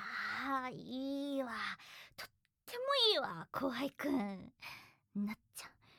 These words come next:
ん、もう大好物よ。<laughs> 後輩くんの初めて、先輩にちょうだい。その代わり、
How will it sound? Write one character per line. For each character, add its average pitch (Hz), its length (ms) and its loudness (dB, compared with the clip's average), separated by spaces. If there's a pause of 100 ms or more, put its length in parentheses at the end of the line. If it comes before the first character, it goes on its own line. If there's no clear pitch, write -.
(320)
ん、 208 40 2
も 226 280 2
う 185 80 -10 (120)
大 240 200 -4 (200)
好 - 100 -14 (160)
物 403 260 -6
よ。 427 300 -8 (560)
<laughs> - 280 -12 (3000)
後 220 120 -12
輩 220 440 -8
く 233 160 -10
ん 202 120 -10
の 208 80 -12
初 208 360 -14
め 196 180 -12
て、 - 140 -20 (920)
先 - 320 -10
輩 202 180 -8
に 208 220 -10
ち - 120 -14
ょ 233 40 -12
う 233 100 -16
だ 392 80 -8
い。 539 80 -12 (1600)
そ - 140 -18
の 208 240 -12
代 214 180 -12
わ 208 240 -12
り、 240 380 -6